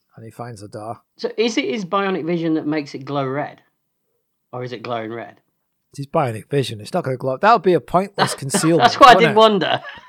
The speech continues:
Speaker 2: I did wonder
Speaker 1: Right,
Speaker 2: about
Speaker 1: we've,
Speaker 2: that.
Speaker 1: we've concealed this door behind this wall. It spent millions on it.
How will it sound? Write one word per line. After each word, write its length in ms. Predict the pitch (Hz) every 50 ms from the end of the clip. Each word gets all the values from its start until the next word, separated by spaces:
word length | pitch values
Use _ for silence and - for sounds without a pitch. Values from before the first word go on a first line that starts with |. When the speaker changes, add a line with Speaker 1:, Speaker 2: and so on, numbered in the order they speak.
| - _ _ _ _ -
Speaker 2:
I 60 | 170
did 140 | 185 226 220
wonder 240 | 202 220 233 226
Speaker 1:
Right, 100 | 208 190 180
Speaker 2:
about 120 | 175 170 165
Speaker 1:
we've, 80 | 165
Speaker 2:
that. 180 | 165 - 226 214
Speaker 1:
we've 180 | 220 190 -
concealed 420 | - 190 180 - - 220 226 214 208
this 180 | 226 196 -
door 480 | - - 220 202 170 151 143 143 160 - _ _ _ _ -
behind 380 | - 147 143 175 175 170 165 165
this 180 | 165 147 - -
wall. 340 | 175 170 160 139 127 127 -
It 60 | - 143
spent 340 | - - - 156 151 151
millions 640 | 156 165 175 196 190 180 170 165 156 151 143 127 -
on 180 | 131 123 131 143
it. 180 | 165 175 175